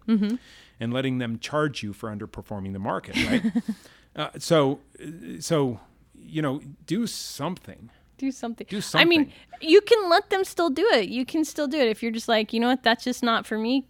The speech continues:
Speaker 1: Go
Speaker 2: Yeah.
Speaker 1: right ahead. But if you're like, "You know what? I think I wanna take control," come
Speaker 2: Yeah.
Speaker 1: on in.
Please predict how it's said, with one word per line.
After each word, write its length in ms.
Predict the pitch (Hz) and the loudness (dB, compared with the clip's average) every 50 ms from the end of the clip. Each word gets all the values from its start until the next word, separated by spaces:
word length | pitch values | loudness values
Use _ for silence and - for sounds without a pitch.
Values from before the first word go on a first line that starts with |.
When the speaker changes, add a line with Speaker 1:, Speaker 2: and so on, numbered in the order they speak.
| _ _ | _ _
Speaker 1:
Go 140 | - 214 214 | -4 -2 0
Speaker 2:
Yeah. 80 | 196 196 | 0 -2
Speaker 1:
right 380 | 196 196 208 208 214 226 233 233 | -2 0 2 2 2 2 2 2
ahead. 400 | 240 254 240 262 247 208 196 190 - _ - | 2 2 2 2 2 2 2 -2 -6 _ -2
But 140 | 220 220 - - | -2 -2 -2 -2
if 260 | - - 202 - - | -4 -4 -4 -2 -2
you're 120 | 233 226 214 | 0 0 2
like, 260 | 214 202 202 - - | 2 0 -2 -4 -6
"You 60 | 233 | -4
know 80 | 240 277 | -2 0
what? 140 | 285 285 262 | 0 0 0
I 60 | 233 | 0
think 220 | - - 269 269 | -2 -4 -4 -2
I 40 | 254 233 | -2 -2
wanna 220 | 233 226 220 226 | -2 -2 -4 -2
take 180 | - 247 233 - | -2 -4 -4 -4
control," 520 | - 196 - - 196 202 233 294 320 - _ _ _ _ _ _ _ _ _ _ _ _ _ _ | -4 -8 -4 -2 0 2 2 2 0 -4 _ _ _ _ _ _ _ _ _ _ _ _ _ _
come 160 | - - 262 311 | -4 -2 0 0
Speaker 2:
Yeah. 40 | |
Speaker 1:
on 80 | 339 240 | 2 0
in. 280 | 233 294 277 - - | 0 0 0 -2 -4